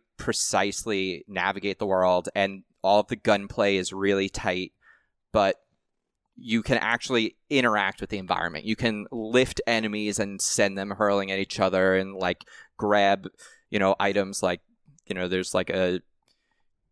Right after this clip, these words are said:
box and you can use it to shield yourself, or could you use it as a weapon? So, like, you have a lot of different options, like, defensively and offensively. You have different, like, mobility settings for you to be able to just, like, get around really fast because you're telekinetic.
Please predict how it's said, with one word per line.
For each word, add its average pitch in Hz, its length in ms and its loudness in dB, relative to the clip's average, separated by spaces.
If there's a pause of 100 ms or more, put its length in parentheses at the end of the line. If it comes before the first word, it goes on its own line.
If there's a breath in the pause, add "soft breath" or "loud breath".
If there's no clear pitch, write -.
(120)
box 95 380 -4
and 87 160 -6
you 87 80 -6
can 95 160 -10
use 95 180 -4
it 98 120 -2
to - 80 -4
shield 170 380 0
yourself, 110 480 2
or 110 140 6
could 110 160 -4
you 98 260 -6
use 104 220 -2
it 113 60 2
as 98 180 4
a 104 60 4
weapon? 95 420 0
So, 123 160 -2
like, 113 180 -2
you 135 100 4
have 151 80 2
a 147 60 0
lot 120 240 4
of 117 100 -2
different - 280 -4
options, 90 600 -4
like, - 180 -6
defensively 101 720 -2
and 98 200 -2
offensively. 113 760 0
You 107 200 -4
have - 140 -8
different, 101 320 -2 (460 soft breath)
like, 98 200 -2
mobility 151 520 2
settings 131 540 2
for 101 140 0
you 92 140 0
to 87 80 -6
be 101 100 -2
able 92 120 0
to 87 260 -2
just, - 220 -10
like, 78 160 -4 (240)
get 98 140 2
around 123 480 -2
really 117 220 0
fast 117 440 0
because - 260 -6
you're - 80 -12
telekinetic. 107 640 -4